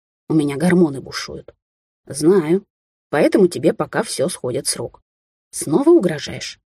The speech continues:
«Я тебе никогда не угрожал. Наоборот. Майя, как девушка, ты мне очень нравишься». И такого тоже она не ожидала.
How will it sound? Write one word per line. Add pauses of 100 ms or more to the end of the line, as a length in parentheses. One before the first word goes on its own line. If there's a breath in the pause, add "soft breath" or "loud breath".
(460)
«Я
тебе
никогда
не
угрожал. (160)
Наоборот. (480)
Майя, (180)
как
девушка, (140)
ты
мне
очень
нравишься». (840)
И
такого
тоже
она
не
ожидала.